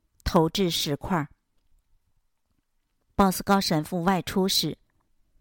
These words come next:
多次要请那个突击兵布罗肖作陪。布罗肖亲自告诉人说：“当我们走过那条现在叫做利达王后大道时，一群小流氓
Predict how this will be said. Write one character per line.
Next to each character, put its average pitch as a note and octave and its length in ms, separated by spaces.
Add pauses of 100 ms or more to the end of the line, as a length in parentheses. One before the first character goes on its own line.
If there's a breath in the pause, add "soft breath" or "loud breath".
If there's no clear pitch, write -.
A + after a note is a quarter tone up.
(520)
多 C4 180
次 F#3+ 500
要 G#3+ 200
请 F3 260
那 F#3+ 140
个 F3 140
突 A3 240
击 G#3+ 200
兵 G#3 380
布 A3 220
罗 E3 200
肖 A3+ 300
作 F#3 180
陪。 - 400 (1080)
布 G3+ 100
罗 F3 180
肖 F#3 240
亲 A3 300
自 G3 180
告 F3 220
诉 E3 160
人 D3 240
说 D#3+ 320 (1080)
：“当 F3 180
我 E3+ 100
们 D#3+ 160
走 E3 220
过 E3 180
那 E3 200
条 D3+ 360
现 F3+ 240
在 E3+ 140
叫 F3 260
做 D#3 300
利 G3 260
达 E3 220
王 E3 240
后 G#3 260
大 E3 220
道 D3+ 240
时， - 320 (880 loud breath)
一 B3 160
群 G#3+ 200
小 G#3 220
流 E3 220
氓 F#3 320